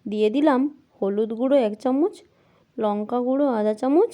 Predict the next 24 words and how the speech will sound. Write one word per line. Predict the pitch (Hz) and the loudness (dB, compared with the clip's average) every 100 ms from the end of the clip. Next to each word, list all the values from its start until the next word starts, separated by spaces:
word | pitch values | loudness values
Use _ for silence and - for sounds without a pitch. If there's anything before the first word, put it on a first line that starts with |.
| - - _ _ _ | -8 -20 _ _ _
আর | 214 220 208 | -2 -2 -2
দিয়ে | 214 208 | 0 0
দিলাম | 254 285 285 - - _ _ - | 2 2 0 -2 -12 _ _ -10
সামান্য | 226 208 208 220 | -4 -2 -2 -2
পরিমাণ | 220 254 294 370 - | 0 2 2 0 2
লবণ। | 220 196 185 190 180 _ _ _ 254 - - - | 4 4 2 -2 -10 _ _ _ -20 -20 -20 -8
এখন | 208 202 277 294 | -6 -4 0 2
আমি | 311 269 330 - - - _ | 4 4 0 -4 -20 -20 _
ভালো | 208 208 214 | -4 0 0
করে | 233 294 | 2 0
মশলাটাকে | 269 214 226 247 269 294 | 2 0 -2 -2 0 -2
ফুটিয়ে | - 220 - 269 | -2 -8 -2 2
নিয়ে | 311 320 240 320 - _ 220 | 6 6 4 0 -6 _ -2
ভেজে | 220 202 233 | -2 0 2
রাখা | 240 247 | 2 2
ডিমগুলোকে | 262 214 220 220 302 302 247 330 - - 240 - | 0 2 2 2 2 4 4 2 -4 -16 -20 -2
কড়াইতে | 220 214 214 247 | 2 2 2 0
এখন | 254 320 | 0 -2
ছেড়ে | - 262 233 | 0 2 2
দিচ্ছি। | 208 - - 185 - - - - - - - - - - - - | 0 -4 -4 -4 -6 -12 -18 -16 -16 -16 -20 -20 -20 -20 -16 -4
এরপর | 214 226 330 302 294 - - - - - - | -4 0 2 4 2 -2 -16 -18 -18 -20 -8
ভালো | 202 214 | -4 0
করে | 247 262 | 0 -2
একটু | 269 | 0